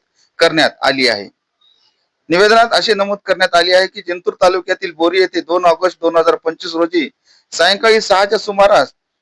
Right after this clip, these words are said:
घरकुल लाभार्थी यांचा कार्यक्रम आयोजित केला होता. सदर कार्यक्रमात मुख्य कार्यकारी अधिकारी नितीश माथुर यांच्यासह इतरही अधिकारी उपस्थित होते. कार्यक्रमादरम्यान बोरी येथील घरकुल मंजुरी पत्र वितरण तथा लाभार्थी गृहप्रवेश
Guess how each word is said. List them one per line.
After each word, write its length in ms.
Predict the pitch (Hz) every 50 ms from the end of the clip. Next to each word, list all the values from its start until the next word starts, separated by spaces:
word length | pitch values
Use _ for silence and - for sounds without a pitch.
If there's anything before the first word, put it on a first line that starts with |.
| _ _ 135
घरकुल 340 | 156 180 180 - 240 226
लाभार्थी 440 | 208 190 185 185 202 202 202 202 202
यांचा 260 | 196 185 185 - 180 165
कार्यक्रम 440 | - 180 170 175 - 175 170 165 156
आयोजित 220 | 147 147 143 156 151 _ -
केला 160 | 151 135 123
होता. 260 | 120 113 - - 110 - _ _ _ _ _ _ _ _ _ -
सदर 260 | - 170 180 226 226
कार्यक्रमात 640 | 220 214 196 202 202 214 214 214 214 196 175 - _
मुख्य 240 | 175 170 _ - 196
कार्यकारी 420 | - 185 180 185 180 190 185 175
अधिकारी 420 | 170 170 165 175 - 185 175 175 170
नितीश 340 | 165 165 - - 165 156 160
माथुर 340 | 156 156 165 - - 170 160
यांच्यासह 540 | 160 165 170 - 175 160 - 190 165 139 117 - _ _ _ _ _ -
इतरही 360 | 165 170 - 220 202 214 214 196
अधिकारी 460 | 175 165 170 190 - 170 160 165 185
उपस्थित 400 | 185 175 - 160 147 - 147 127 -
होते. 260 | 127 117 _ 110 120 _ _ _ _ _ _ _ _ _ _ _ -
कार्यक्रमादरम्यान 840 | 151 165 190 208 208 220 226 226 226 208 208 196 202 220 220 208
बोरी 260 | 180 175 185 190 202
येथील 300 | 196 196 - - 208 202 175
घरकुल 360 | 151 170 175 - - 202 185
मंजुरी 320 | 180 185 185 180 190 180 175
पत्र 300 | - 180 175 - - 185
वितरण 420 | 170 160 165 - - 190 185 175 160
तथा 240 | - 160 - 165
लाभार्थी 500 | 156 151 151 160 165 175 175 175 - 185
गृहप्रवेश 760 | 156 - 156 165 170 165 - - 170 185 190 175 147 127 -